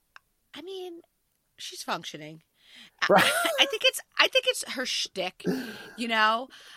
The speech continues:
Speaker 1: I love how she's sort of taken on a lot of her mom's qualities.
Speaker 2: Yes, yeah, you de-, she's definitely there. She definitely is. I, I love seeing that. She, I mean, it is, her thing is, like,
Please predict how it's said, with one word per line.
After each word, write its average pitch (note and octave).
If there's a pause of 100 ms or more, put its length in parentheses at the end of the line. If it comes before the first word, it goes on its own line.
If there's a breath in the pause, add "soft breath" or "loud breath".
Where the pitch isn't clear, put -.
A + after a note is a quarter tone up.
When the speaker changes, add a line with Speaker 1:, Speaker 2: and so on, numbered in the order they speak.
(140 loud breath)
Speaker 1:
I A3+
love A#3+
how E4
she's B3+
sort G#3+
of G3
taken F#3+
on E3+
a E3+
lot E3
of E3
her F#3
mom's D#3
qualities. D#3+
Speaker 2:
Yes, A2
yeah, G#2
you A2
de-, A2+
she's A#2
definitely G#2
there. E2+
She -
definitely F2
is. E2+
I, F#2
I F2+
love F#2
seeing F2
that. E2
She, C3
I B2
mean, B2 (520 soft breath)
it C#3+
is, D3+
her D#3
thing C3+
is, B2
like, A2+